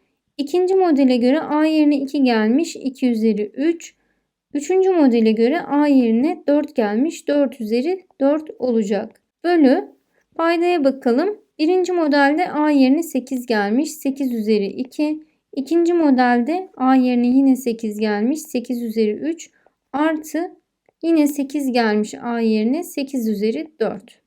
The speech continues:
Şimdi bu işlemleri düzenleyelim. İki üzeri beş çarpı iki üzeri sekiz olur burası. Bölü sekiz üzeri beş artı sekiz üzeri dört. Yukarısı iki üzeri on üç oldu.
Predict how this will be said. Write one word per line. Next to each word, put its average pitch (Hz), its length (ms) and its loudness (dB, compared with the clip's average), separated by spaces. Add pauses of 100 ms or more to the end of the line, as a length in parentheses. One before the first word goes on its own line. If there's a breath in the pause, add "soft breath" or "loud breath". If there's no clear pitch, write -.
(100)
Şimdi 359 340 -4
bu 370 80 0
işlemleri 294 600 0
düzenleyelim. 262 840 2 (500)
İki 277 280 0
üzeri 349 420 0
beş 339 280 -4
çarpı 240 480 -2 (180)
iki 277 280 -4
üzeri 285 320 0
sekiz 262 420 -4
olur 196 360 2
burası. 196 400 -4 (720)
Bölü 320 360 2 (460)
sekiz 339 440 -4
üzeri 254 420 2
beş 311 240 0
artı 320 380 -6
sekiz 302 440 -4
üzeri 240 400 -2
dört. 208 340 -4 (140)
Yukarısı 370 500 2
iki 349 260 -2
üzeri 339 320 0
on 339 200 -2
üç 330 260 0
oldu. 226 500 -2